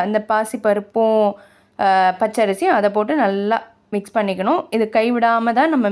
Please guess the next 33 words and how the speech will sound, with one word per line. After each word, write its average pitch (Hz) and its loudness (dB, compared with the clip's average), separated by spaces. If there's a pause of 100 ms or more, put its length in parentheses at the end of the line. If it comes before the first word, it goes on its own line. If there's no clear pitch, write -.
மிக்ஸ் 196 -8
பண்ணிகிட்டே 196 -4
இருக்கணும். 190 -2 (440)
சைடுலலாம் 262 2
ஒட்டிட்டு 240 -4
இருந்ததுன்னா, 208 0
அது 247 2 (200)
கரண்டியில 220 0
வச்சு 180 -6
எடுத்து 196 -2 (120)
நல்லா 214 0
மிக்ஸ் - -12
பண்ணிக்கிட்டே 196 -4
இருங்க, 175 -4 (160)
அடி 233 -4
பிடிக்கக்கூடாது. 175 -4 (380)
மிக்ஸ் 254 -4
பண்ணிகிட்டே 269 2
இருக்கும் 214 0
போது 196 2 (100)
நம்ம 240 2
இதோட 196 0 (480)
ஒரு 247 2 (100)
டேபிள் 247 0
ஸ்பூன் 208 -2
அளவுக்கு 202 0
நெய் 208 -2
போட்டு 175 -2 (140)
நல்லா 190 0 (100)
கிண்டிட்டு 180 -8
இருக்கலாம். 160 -8 (880)
இது 220 0
நல்லா 226 2